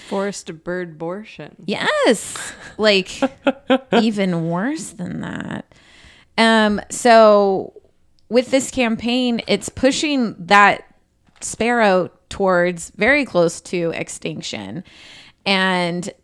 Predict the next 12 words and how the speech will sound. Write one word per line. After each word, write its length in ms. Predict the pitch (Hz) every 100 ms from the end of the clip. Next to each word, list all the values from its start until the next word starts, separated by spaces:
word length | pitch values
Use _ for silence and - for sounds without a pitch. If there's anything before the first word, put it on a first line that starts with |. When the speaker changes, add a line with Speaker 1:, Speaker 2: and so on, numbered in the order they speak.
| _ _ _ _ _ _ -
Speaker 2:
people 640 | 240 214 233 220 214 202
aren't 240 | 190 202
really 320 | - 190 180 175
realizing 720 | 160 156 156 151 170 156 160
that 200 | 160 156
this 240 | 165 - -
could 300 | - 196 165
be 160 | 165
a 60 | 156
bad 340 | 156 160 156
thing 360 | 156 151 151 160
yet. 380 | 147 - -